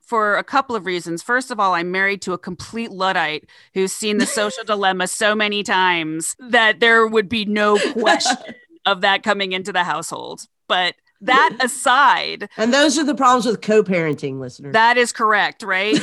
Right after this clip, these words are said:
Speaker 1: But if
Speaker 2: <laughs>
Speaker 1: I were in Marie's situation and it was just me making that decision, being the person I am, I wouldn't. I don't monitor my kids. I don't track them or anything like that. I'll,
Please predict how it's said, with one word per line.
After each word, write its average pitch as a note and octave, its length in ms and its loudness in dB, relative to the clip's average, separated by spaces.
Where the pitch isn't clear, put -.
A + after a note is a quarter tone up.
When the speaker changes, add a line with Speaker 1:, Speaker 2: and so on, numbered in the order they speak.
Speaker 1:
But D4 260 4
if D#4 120 2
Speaker 2:
<laughs> - 20 0
Speaker 1:
I D4 140 2
were C4 160 2
in B3+ 80 -2
Marie's C4 360 -4
situation A3 480 -8
and G#3 80 -6
it F3+ 60 -12
was G3 120 -6
just B3+ 300 -2
me B3+ 120 -4
making G#3+ 340 -8
that G3+ 180 -4
decision, F#3 800 -8
being C#4 200 0
the C#4+ 80 -2
person C4+ 320 -4
I A#3 80 0
am, A3 180 -2
I G3 100 0
wouldn't. G3+ 540 -4
I F3+ 80 -6
don't G3+ 340 -4
monitor F#3+ 720 -4
my F3 180 -6
kids. F3+ 680 -10
I D3+ 80 -6
don't F3+ 160 -6
track F3+ 300 -2
them F3 160 -8
or E3+ 40 -4
anything E3+ 300 -8
like D#3+ 220 -8
that. F3+ 200 0
I'll, D#3 140 -8